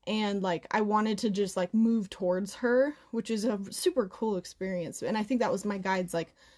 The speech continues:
pushing me, like, "Yes, yes, this is right." Um, and so I kind of went the ethical approach again, and I just said, you know, I didn't just <laughs> vomit this information. Um, and I told her, you know, I prefaced it with, like, "I had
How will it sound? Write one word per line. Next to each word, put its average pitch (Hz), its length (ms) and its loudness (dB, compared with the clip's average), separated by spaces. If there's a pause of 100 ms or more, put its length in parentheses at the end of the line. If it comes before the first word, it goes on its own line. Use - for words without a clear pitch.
(340)
pushing 226 400 2
me, 190 180 -4
like, 175 180 -6
"Yes, 220 300 -2
yes, 190 260 -4
this - 240 -8
is 196 140 -4
right." - 240 -6 (500)
Um, 214 540 4 (880)
and 254 180 8
so 247 440 8 (200)
I 240 80 -2
kind 269 240 4
of 254 140 10
went 233 220 0
the 220 160 -2
ethical 190 460 -4
approach 262 460 0
again, 339 400 -2
and 208 240 -4
I 202 180 -4
just 196 440 -4
said, 196 400 -2 (340)
you 247 100 6
know, 247 80 10
I 240 100 6
didn't 269 200 6
just 240 300 2
<laughs> - 40 -10
vomit 226 600 2
this 247 180 0
information. 233 800 -2 (540)
Um, 220 420 4
and 208 120 -2
I 214 80 -2
told 269 440 2
her, 233 340 2
you 226 120 4
know, 262 80 8
I 240 60 6
prefaced 226 420 -2
it 208 120 0
with, 190 160 -6
like, 170 220 -6
"I 220 100 -2
had 202 520 -2